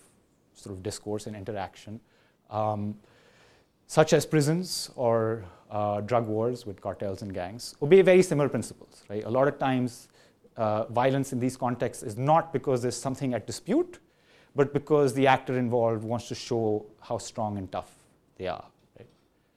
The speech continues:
Uh, so this should be encouraging for the theoretical framework. Okay, so can this argument, the idea that sometimes states fight wars as a performance to show how strong and tough they are, to establish the terms of a new order, to show that they're the big bad hegemon not to be messed with,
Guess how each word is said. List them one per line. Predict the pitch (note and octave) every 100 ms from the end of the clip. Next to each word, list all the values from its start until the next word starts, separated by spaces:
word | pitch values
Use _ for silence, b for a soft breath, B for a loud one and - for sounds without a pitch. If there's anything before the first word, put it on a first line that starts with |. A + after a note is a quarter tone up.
| _ -
Uh, | F2+ F2+ - _
so | -
this | D3+
should | - G3+
be | F#3
encouraging | D3+ B2+ A#2 A2 G#2
for | G2+
the | G2
theoretical | - G2+ F#2 - F#2+
framework. | G#2 F2 A2 _ _ _ _ _ _ _ _ _ _ D3
Okay, | A#2+ - _ b b b b b b b
so | - B3 A#2 -
can | - G3+
this | C#4
argument, | G3+ G3+ F3 B2 F#2+
the | B2+ B2
idea | C#3 D#3+ E3
that | C#3 C#3 C3+ - _
sometimes | - - D3+ D#3+ D3+
states | - C3 B2+ -
fight | A#2 A#2 A2+ A2
wars | G#2 G#2 G2 -
as | G#2+
a | -
performance | - - - B2 A#2 F#2+ - -
to | -
show | - - A#2+
how | A#2 A2+
strong | - A#2+ G#2+ G2+
and | F#2+
tough | G2 -
they | G2
are, | F2+ F2
to | G#2+
establish | G2 - G#2+ G#2 A2
the | -
terms | - G#2 G2+
of | F#2+
a | F#2+
new | G2+
order, | G2 G2 F2+ F2+
to | F2
show | - - G#2
that | G2+
they're | G2+
the | F#2+
big | F#2 G2+ G2
bad | F#2 F#2
hegemon | F#2 F#2+ F#2 F#2
not | F#2 F#2
to | F#2+
be | F#2+
messed | F#2+ -
with, | F#2 F#2+